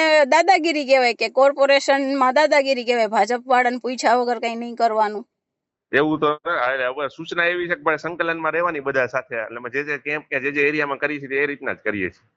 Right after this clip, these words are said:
Speaker 1: હા, હવે ધારો
Speaker 2: કે જે જે
Speaker 1: કે
Speaker 2: સોસાયટી, હા.
Speaker 1: અમે કોંગ્રેસમાં છીએ, અમારે લોકહિતના કામ કરવા હોય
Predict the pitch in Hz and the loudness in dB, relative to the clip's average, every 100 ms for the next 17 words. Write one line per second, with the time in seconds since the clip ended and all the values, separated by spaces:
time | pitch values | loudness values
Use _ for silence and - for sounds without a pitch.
0 | _ _ _ 208 220 208 254 233 240 294 | _ _ _ 2 4 4 4 2 4 4
1 | 302 220 302 294 277 143 123 127 117 107 | 4 4 6 4 4 -2 -4 -4 -4 -4
2 | 98 _ 262 302 285 302 320 311 330 285 | -6 _ 0 2 0 0 4 2 2 0
3 | 294 285 262 285 294 269 269 294 294 311 | 2 2 4 6 6 6 4 4 -2 -2
4 | 302 302 302 294 330 359 285 220 | 2 2 2 4 4 6 6 4